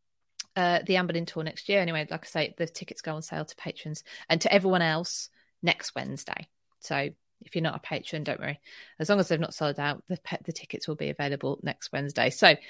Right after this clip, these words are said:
History After Dark tonight, eight fifteen, we're talking about the forty elephants, um,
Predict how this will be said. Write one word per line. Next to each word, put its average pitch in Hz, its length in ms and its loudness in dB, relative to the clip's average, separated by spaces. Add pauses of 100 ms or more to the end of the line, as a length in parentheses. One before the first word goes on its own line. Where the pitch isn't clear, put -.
(420)
History 277 300 8
After 247 160 2
Dark 220 320 8
tonight, 220 540 4 (480)
eight 233 200 8
fifteen, 185 640 4
we're 185 80 4
talking 190 380 -2
about 175 260 4
the 170 60 -6
forty 180 600 2
elephants, 165 760 0 (640)
um, 156 420 4